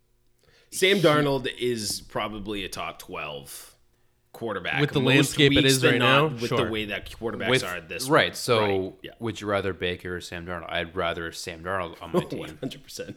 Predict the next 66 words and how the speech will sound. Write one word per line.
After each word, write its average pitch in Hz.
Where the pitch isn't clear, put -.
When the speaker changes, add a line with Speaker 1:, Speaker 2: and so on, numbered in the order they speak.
Speaker 3:
Oh, 165
I'd 156
Speaker 2:
And 139
we'll 151
Speaker 3:
much 147
Speaker 2:
talk 147
Speaker 3:
rather 139
Speaker 2:
about 127
this, 120
uh, 117
little, 117
Speaker 1:
Wait, 107
Speaker 2:
uh, 123
Speaker 1:
wait, 113
we 131
Speaker 2:
Fulham 147
Speaker 1:
will. 139
Speaker 2:
later. 147
Speaker 1:
What 196
do, 247
what 180
do, 196
what 160
do 175
we 175
put 165
on 160
him? 165
Three 135
bucks? 143
Two 120
bucks? 127
Three 101
Speaker 2:
Three. 151
Speaker 1:
bucks. 135
Speaker 3:
Yeah, 151
Speaker 2:
Three, 127
Speaker 3:
three. 110
Speaker 2:
yeah, 87
three 123
bucks. 95
And, 147
Speaker 3:
I 151
think 165
you 165
Speaker 2:
and 180
Speaker 3:
sh-, -
you 147
should 127
be 123
able 110
to 110
get 98
him 98
with 131
Speaker 2:
I 151
Speaker 3:
that. 185
Speaker 2:
think, 185
I 156
mean, 127
especially 131
in 113
a -
two 131
quarterback 104
league, 107